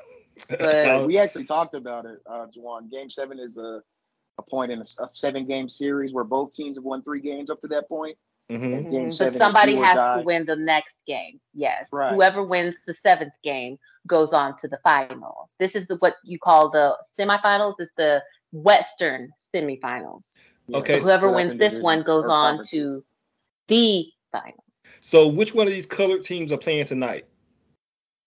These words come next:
Speaker 2: Um, Dallas
Speaker 1: Mm-hmm.
Speaker 2: and Phoenix.
Speaker 1: Dallas and Phoenix. So who are you rooting for?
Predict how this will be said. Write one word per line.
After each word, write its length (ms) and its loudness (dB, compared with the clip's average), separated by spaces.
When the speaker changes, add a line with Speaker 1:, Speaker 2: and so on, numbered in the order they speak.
Speaker 2:
Um, 600 2
Dallas 560 4
Speaker 1:
Mm-hmm. 100 -8
Speaker 2:
and 580 -2
Phoenix. 360 0
Speaker 1:
Dallas 420 0
and 140 -8
Phoenix. 320 -2
So 120 -2
who 180 2
are 40 6
you 180 0
rooting 260 -2
for? 360 -6